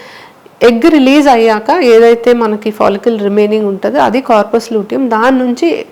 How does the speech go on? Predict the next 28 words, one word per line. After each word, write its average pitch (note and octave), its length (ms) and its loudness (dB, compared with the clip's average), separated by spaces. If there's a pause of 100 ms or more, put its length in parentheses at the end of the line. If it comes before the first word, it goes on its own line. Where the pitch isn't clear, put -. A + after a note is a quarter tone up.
(100)
చాలా B3+ 160 0
ఎక్కువ C4+ 300 -2
హార్మోన్స్ A#3 580 -4
ప్రొడ్యూస్ G#3+ 300 0
అవ్వాలి. F#3 340 -12 (600)
ఆ C#4 120 4
హార్మోన్స్ C#4 840 2 (140)
ఈ C4 80 -2
ప్రెగ్నెన్సీని B3+ 840 0
దాదాపుగా A#3+ 840 0 (240)
టెన్ C4+ 300 2
వీక్స్ C4 300 -4
వరకు A#3 400 0
మెయింటైన్ A#3+ 440 2
చేస్తది. - 400 -14 (920)
But D#4 160 0 (160)
ఆ A#3+ 340 2
కార్పస్ A#3+ 580 -2
లూటియం C#4+ 340 -2
లేదు A3 380 2
కాబట్టి B3 520 0
మనం C#4 320 0
ఆ A#3 100 -4
హార్మోన్స్ A3+ 500 -4
బయట G3+ 240 -4
నుంచి G3+ 320 -6
ఇస్తున్నాం. F#3+ 480 -8 (600)
So, D#4 120 0